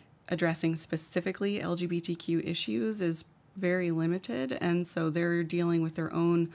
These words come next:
lack of familiarity, and that can really create a lot of anxiety for folks. And so, uh, something that a lot of L G B T Q people have experienced in trying to access healthcare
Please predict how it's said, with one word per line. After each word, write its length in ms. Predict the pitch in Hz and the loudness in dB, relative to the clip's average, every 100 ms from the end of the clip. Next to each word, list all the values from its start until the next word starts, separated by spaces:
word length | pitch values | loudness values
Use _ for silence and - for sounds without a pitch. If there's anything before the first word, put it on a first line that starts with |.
| - - - | -14 -20 -8
lack 340 | 165 160 165 165 | -2 0 0 -2
of 100 | 160 | -6
familiarity, 840 | - 156 156 156 151 160 160 143 | -2 0 0 0 0 0 0 0
and 100 | 147 | 0
that 120 | 185 | 0
can 120 | 208 202 | -2 0
really 220 | 185 175 | 2 0
create 380 | 165 - 160 165 | 0 -2 0 0
a 40 | |
lot 200 | 160 147 | -2 -2
of 100 | 151 | -2
anxiety 640 | 147 143 147 139 151 180 202 | -2 -2 -2 -2 0 -2 -4
for 200 | - 202 | -6 -8
folks. 560 | - 208 233 - - - - - - - | -4 -4 -4 -6 -8 -12 -16 -14 -14 -6
And 380 | 175 170 165 | 0 4 4
so, 500 | 165 - 170 165 160 - | 2 0 2 2 0 -2
uh, 320 | 170 156 156 | -4 -2 -2
something 560 | - - 196 190 175 165 | -6 -4 -2 2 2 4
that 140 | 165 | 2
a 40 | |
lot 300 | 156 160 160 | 0 2 2
of 120 | 165 160 | 0 -4
L 140 | 165 165 | -4 -2
G 140 | 165 | -2
B 120 | 165 | -2
T 180 | 160 160 | -2 -4
Q 540 | 156 - 170 175 180 170 | -6 -2 0 2 0 -2
people 260 | 180 165 160 | -4 -4 -2
have 160 | 160 | 0
experienced 920 | 151 - - 226 285 208 170 165 - - | 0 -4 -6 -2 0 4 4 2 -2 -2
in 240 | 180 202 | -2 0
trying 300 | 214 175 165 | -2 -2 0
to 120 | 156 | 0
access 380 | 160 160 165 160 | -2 -2 -2 -4
healthcare 600 | - 151 156 - 156 156 | -4 -6 -6 -2 0 -2